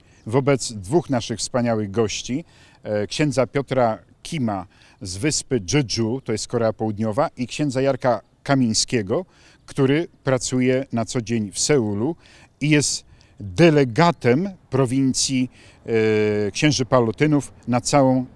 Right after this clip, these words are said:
Koreę. Cel wizyty można by zdefiniować bardzo krótko.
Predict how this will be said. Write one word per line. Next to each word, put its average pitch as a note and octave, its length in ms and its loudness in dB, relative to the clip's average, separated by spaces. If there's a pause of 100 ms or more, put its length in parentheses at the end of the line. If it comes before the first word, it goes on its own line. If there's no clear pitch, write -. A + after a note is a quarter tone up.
Koreę. B2+ 480 2 (640)
Cel G#3 320 6
wizyty E3+ 380 2
można D#3 320 2
by B2+ 160 2
zdefiniować C3 680 0
bardzo A#2+ 380 2
krótko. E2+ 560 -10